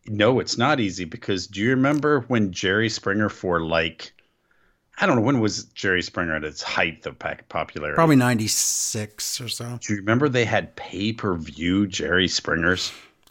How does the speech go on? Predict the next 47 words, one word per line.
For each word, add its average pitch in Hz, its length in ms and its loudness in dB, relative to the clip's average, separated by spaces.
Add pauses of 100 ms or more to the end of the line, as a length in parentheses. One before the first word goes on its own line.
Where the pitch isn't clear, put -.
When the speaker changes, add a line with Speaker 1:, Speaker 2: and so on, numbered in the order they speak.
Speaker 2:
Oh 196 160 10
my 180 160 10
God. 127 460 8 (280)
Oh, 151 200 4
that's 123 180 0
horrible. 117 380 2
Speaker 1:
She 151 320 4
was 165 180 6
on 151 160 8
one 147 140 8
of 135 80 4
those. 139 320 6
I 117 120 2
can't 135 280 -4
find 107 240 0
it 98 160 -8
anywhere, 87 380 -4
so - 140 -8
I 82 40 -4
need 87 200 -4
you 120 80 -2
to 113 80 -2
find 95 320 0
it - 120 -10 (300)
for - 180 -10
me. - 100 -10 (360)
Speaker 2:
Well, 98 100 0
I 101 80 0
can 85 160 -10
find - 300 -12
it. 78 120 -12
Okay. - 240 -8 (180)
Speaker 1:
I 101 140 4
know 185 160 8
you 165 220 6
can. 92 500 -2
You, 95 160 -10 (140)
that's - 300 -6 (100)
why - 220 -6
I'm 120 300 -4
asking 90 260 -4
Speaker 2:
That's 104 120 2
Speaker 1:
you. 110 220 2 (500)
Speaker 2:
fine. 143 80 0 (200)
Um, 160 220 2 (100)
so 180 500 4 (1080)
then, 165 680 4